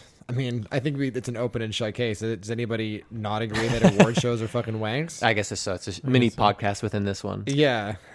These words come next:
Speaker 1: It's a pod within a pod.
Speaker 3: Whoa.
Speaker 1: That's pod
Speaker 3: Podletlet.
Speaker 1: racing.
Speaker 2: Yeah.
Speaker 1: Podletlet.
Speaker 3: Yeah, yeah.
Speaker 2: So, yeah, I mean,
Speaker 1: It's
Speaker 2: it's
Speaker 1: a poddy.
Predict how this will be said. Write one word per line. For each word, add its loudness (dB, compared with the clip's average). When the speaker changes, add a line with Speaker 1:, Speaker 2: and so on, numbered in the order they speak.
Speaker 1:
It's -12
a -2
pod -4
within -4
a -4
pod. 0
Speaker 3:
Whoa. 4
Speaker 1:
That's 0
pod 4
Speaker 3:
Podletlet. 0
Speaker 1:
racing. -2
Speaker 2:
Yeah. -2
Speaker 1:
Podletlet. 4
Speaker 3:
Yeah, 0
yeah. 0
Speaker 2:
So, 0
yeah, 2
I 2
mean, 0
Speaker 1:
It's 0
Speaker 2:
it's -4
Speaker 1:
a -8
poddy. -2